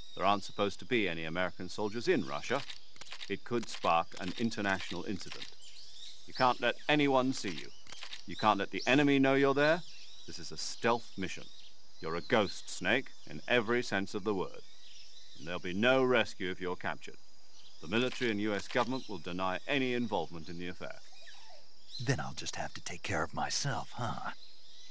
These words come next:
Speaker 1: I'm afraid so. You've been given a fake death pill for that purpose. S I S guidelines stipulate that soldiers on covert ops like this one be issued a potassium cyanide capsule.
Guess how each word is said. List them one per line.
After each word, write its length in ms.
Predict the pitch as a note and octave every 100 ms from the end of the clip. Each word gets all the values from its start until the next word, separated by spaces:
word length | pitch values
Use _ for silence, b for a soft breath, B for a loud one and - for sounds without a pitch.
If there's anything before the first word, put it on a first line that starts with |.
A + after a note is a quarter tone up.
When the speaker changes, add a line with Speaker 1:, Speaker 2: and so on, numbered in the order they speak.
| -
Speaker 1:
I'm 260 | E2 F2 F2
afraid 380 | G2 B2 C3
so. 240 | - E3 C#3 - - - -
You've 180 | F2+ F2
been 160 | F#2 F#2
given 220 | A#2 G#2
a 80 | G2
fake 400 | - C#3 A2+ -
death 240 | D3 B2+ -
pill 220 | - G2 A#2
for 120 | A2
that 220 | G#2+ -
purpose. 440 | A2+ F#2+ - - - - - - - - - -
S 160 | D#3 F3
I 140 | F#3+
S 180 | E3 C#3
guidelines 560 | - B2+ G#2+ F#2 G#2+ A#2
stipulate 480 | - D3 C#3 B2+ -
that 120 | F2
soldiers 520 | - D#3 C#3 D3+ A#2
on 160 | G#2 F#2+
covert 400 | - D#3 B2 B2 -
ops 360 | C3 - -
like 160 | G#2+ G2
this 220 | C3+ C#3
one 200 | G2+ A#2+ D3 - - - -
be 100 | G2
issued 300 | A2+ B2 A2+
a 60 | G#2+
potassium 580 | G#2+ - D#3 - C#3+
cyanide 560 | C3 - G#2+ G#2 G#2 G2
capsule. 460 | A#2+ G2+ - -